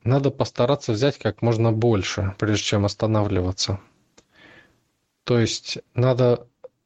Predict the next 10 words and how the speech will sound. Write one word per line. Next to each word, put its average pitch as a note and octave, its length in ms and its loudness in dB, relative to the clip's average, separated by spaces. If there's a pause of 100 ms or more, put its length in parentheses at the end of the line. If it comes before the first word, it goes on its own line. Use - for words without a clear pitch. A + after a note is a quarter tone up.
(160)
тут C3+ 180 -4
довериться A#2+ 680 2
силе. F3+ 420 0
Вот G2+ 160 -2
если A#2 420 0
вот A2 180 0
довериться B2+ 640 0
и G#2+ 440 0 (480)
отпустить - 600 -4
контроль, D3+ 600 0